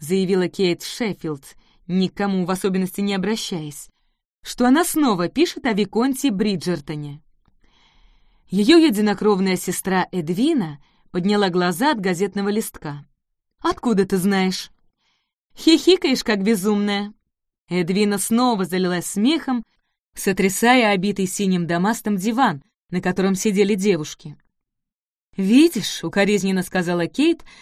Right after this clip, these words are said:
слегка подтолкнув сестру, «ты всегда хихикаешь, когда она пишет об очередном гнусном распутнике».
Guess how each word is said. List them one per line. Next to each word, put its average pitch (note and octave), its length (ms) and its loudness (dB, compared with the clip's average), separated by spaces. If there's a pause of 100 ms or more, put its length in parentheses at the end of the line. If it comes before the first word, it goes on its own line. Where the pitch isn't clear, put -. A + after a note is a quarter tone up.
(120)
слегка G3 440 0
подтолкнув G3 680 -4
сестру, E3 520 -8 (500)
«ты F#3+ 120 0
всегда A#3 420 2
хихикаешь, A3 640 -2
когда F3 320 0
она D4 140 0
пишет C4 300 -4
об G3 120 -2
очередном G3 720 0
гнусном A3 480 -2
распутнике». D3 800 -8